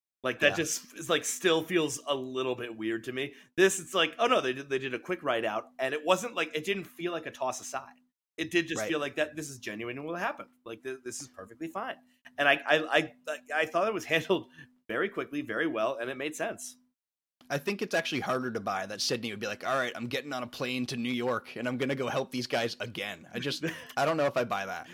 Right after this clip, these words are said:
Speaker 1: 'Cause she wanted out, like, way before that. Like, she, she didn't wanna be, oh, not the actress, but yeah, the, the character did not wanna be in Scream Five. She's like, "I'm chilling with my kid. Leave me the hell alone." <laughs>
Speaker 2: Like, "I'm married. I'm just
Speaker 1: Yeah.
Speaker 2: trying to live my life. Um,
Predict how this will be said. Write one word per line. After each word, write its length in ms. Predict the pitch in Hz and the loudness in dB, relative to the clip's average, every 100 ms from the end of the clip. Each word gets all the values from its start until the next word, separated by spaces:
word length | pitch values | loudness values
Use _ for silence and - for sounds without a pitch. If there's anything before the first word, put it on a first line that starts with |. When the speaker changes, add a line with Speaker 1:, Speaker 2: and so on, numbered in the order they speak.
| - | -6
Speaker 1:
'Cause 120 | 185 175 | -4 0
she 140 | 262 | 2
wanted 320 | 311 196 160 | 4 6 6
out, 240 | 156 131 120 | 6 4 0
like, 160 | 107 101 | -10 -8
way 520 | 113 156 160 151 143 | 0 4 6 6 6
before 260 | 123 135 135 | 0 -8 -4
that. 100 | 185 | -2
Like, 140 | 143 - | -2 -2
she, 180 | 214 - 202 | -6 -6 -14
she 160 | - 294 | 0 2
didn't 120 | 269 | 4
wanna 180 | 180 156 | 4 4
be, 160 | 156 151 | 0 -2
oh, 180 | 139 - | -2 0
not 200 | 131 123 | -2 0
the 140 | 117 | -2
actress, 360 | 131 131 120 101 | 2 2 2 -8
but 160 | 131 131 | -10 -4
yeah, 160 | 156 151 | -4 -4
the, 300 | 143 139 151 | -8 -6 -6
the 160 | 160 | -6
character 400 | 156 196 185 143 | -2 2 2 0
did 180 | 135 139 | -6 -6
not 160 | 127 127 | -4 -2
wanna 180 | 123 113 | -2 -2
be 140 | 127 | -6
in 100 | 113 | -8
Scream 320 | 107 131 98 95 | -10 -10 -10 -2
Five. 300 | 127 95 85 _ _ - | 0 0 -4 _ _ -10
She's 200 | 139 127 | -6 -4
like, 180 | 120 - | -4 -2
"I'm 160 | 127 123 | -4 -4
chilling 360 | - 165 180 | -4 -2 -2
with 140 | 175 147 | -2 -2
my 140 | 131 | -4
kid. 460 | 131 143 120 104 - _ _ | -4 -6 -4 -6 -12 _ _
Leave 320 | 104 117 160 143 | -8 -6 -4 -4
me 100 | 131 | -2
the 120 | 120 | -2
hell 160 | 117 | -2
alone." 360 | 104 98 - - - | -6 -10 -16 -16 -16
<laughs> 200 | - - | -10 -8
Speaker 2:
Like, 140 | 120 120 | -4 -2
"I'm 180 | 151 127 | 0 2
married. 420 | 139 165 175 160 | 4 4 4 2
I'm 100 | 127 | 2
just 180 | 123 - | 0 -4
Speaker 1:
Yeah. 80 | - | -2
Speaker 2:
trying 220 | 151 135 | 0 2
to 60 | 110 | 2
live 160 | 131 | 2
my 140 | 151 147 | 2 4
life. 520 | 131 151 180 - 156 - | 4 4 2 -2 -8 0
Um, 380 | 110 104 101 | 2 2 -2